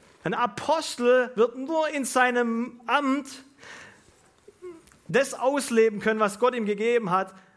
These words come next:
wenn die Hilfeleistungen auch ihren Teil oder ihre Position ergreifen und das leben, was Gott ihnen gegeben hat. Wir brauchen einander. In anderen Worten geht's hier um eine Einheit, um Familie in Unterschiedlichkeit.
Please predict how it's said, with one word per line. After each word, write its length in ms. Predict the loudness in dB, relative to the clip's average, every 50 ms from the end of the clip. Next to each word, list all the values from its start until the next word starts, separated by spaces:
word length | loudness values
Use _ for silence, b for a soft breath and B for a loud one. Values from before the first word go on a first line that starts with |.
| b b
wenn 160 | -4 -4 -2
die 100 | -2 -4
Hilfeleistungen 1000 | -4 -2 -2 -2 -2 -2 -2 0 0 0 0 0 -2 -6 -8 -8 -8 -8 -8 -6
auch 160 | -4 -2 -2
ihren 180 | -2 -4 -6 -6
Teil 360 | -6 -4 -2 -2 -2 -4 -4 -6
oder 300 | -6 -4 -2 -2 -2 -4 -6 -12 -10
ihre 280 | -6 -6 -4 -4 -4 -6
Position 680 | -4 -6 -6 -6 -6 -8 -10 -8 -4 -2 -2 -2 -2
ergreifen 560 | -4 -6 -10 -8 -4 -2 -2 -2 -2 -4 -8 -8
und 100 | -6 -6
das 180 | -8 -8 -6
leben, 240 | -6 -6 -6 -6 -6
was 180 | -8 -8 -8 -10
Gott 140 | -12 -10
ihnen 180 | -8 -10 -8 -8
gegeben 360 | -8 -10 -10 -10 -10 -12 -14
hat. 80 | -16 -18 -20 -20 -20 _ _ _ _ -20 -20 -20 -20 -20 -20 -20 -20 -20 -20 -20 -20 -20 -20 -20 -20 -20 -20 -20 -20 -20 -20 -20 -20 -20 -20 -20 -10 -6
Wir 180 | -4 -4 -4
brauchen 500 | -4 -6 -4 -2 0 0 0 0 -2 -2
einander. 360 | -2 -4 -6 -8 -10 -12 -16 -20 -20 _ _ _ -20 -20 -20 _ _ -20 -20 -20 -20 -20 -20 -20 _ -20 -20 -20 B B B B B B B B B B B B B B -4
In 180 | -2 -2 -2 0
anderen 420 | -2 -4 -2 0 0 0 2 2
Worten 320 | 0 0 0 0 -4 -4 -4
geht's 320 | -2 -2 -2 -4 -4 -4
hier 240 | 0 0 0 0 0
um 120 | 0 0
eine 200 | 0 0 -2 -2 -2
Einheit, 640 | 0 0 0 0 -2 -2 0 2 2 2 2 2 0
um 140 | -4 -4 -4
Familie 760 | 0 0 0 0 0 0 -2 0 0 0 2 4 4 4 4
in 160 | 4 0 -4
Unterschiedlichkeit. 840 | -6 -8 -8 -6 -6 -6 -4 -6 -6 -6 -8 -8 -8 -8 -10 -10